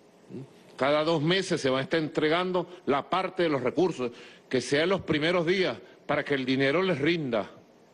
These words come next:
les alcance, ¿verdad? No se les haga sal y agua. Y de manera acompasada,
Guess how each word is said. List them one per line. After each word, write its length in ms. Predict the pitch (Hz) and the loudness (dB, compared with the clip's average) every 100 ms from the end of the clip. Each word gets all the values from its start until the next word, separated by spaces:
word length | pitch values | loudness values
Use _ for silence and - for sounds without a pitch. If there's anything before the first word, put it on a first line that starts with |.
| - | -6
les 160 | 117 123 | -2 -2
alcance, 560 | 135 - 151 165 143 | -2 -2 -2 -2 -4
¿verdad? 320 | 117 117 160 147 - - - - | -2 0 0 -4 -20 -20 -12 -4
No 140 | 131 | -2
se 120 | 160 | 0
les 120 | 151 | 0
haga 200 | 147 151 | 0 0
sal 280 | 151 165 143 | -2 0 2
y 80 | 139 | 2
agua. 380 | 143 151 123 87 - - _ _ - - - - - - - - - - - - | 0 0 -4 -8 -14 -20 _ _ -20 -20 -20 -20 -20 -20 -20 -20 -20 -20 -20 -4
Y 460 | 117 147 175 190 - - - - - - - - - - - | 2 2 2 0 -6 -20 -20 -20 -20 -20 -20 -20 -20 -20 -8
de 160 | 113 123 | -2 0
manera 380 | 123 131 160 | 2 2 2
acompasada, 920 | 165 156 143 123 123 - 165 165 117 | 0 0 -2 -2 -4 -2 -2 0 -4